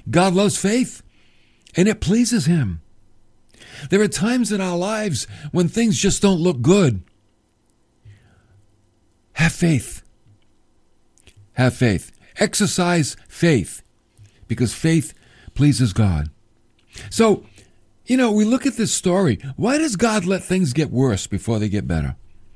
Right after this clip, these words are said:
Why did he let this lady go through all of this verbal abuse before he answered her prayer? I can only think of,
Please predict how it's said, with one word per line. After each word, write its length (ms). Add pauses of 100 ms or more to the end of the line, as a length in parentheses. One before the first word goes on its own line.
(1600)
Why 240
did 120
he 200 (200)
let 240
this 300 (260)
lady 560 (200)
go 220
through 360
all 360
of 140
this 220
verbal 600
abuse 720 (1300)
before 320
he 180
answered 280
her 80
prayer? 340 (2000)
I 160
can 160
only 240
think 300
of, 260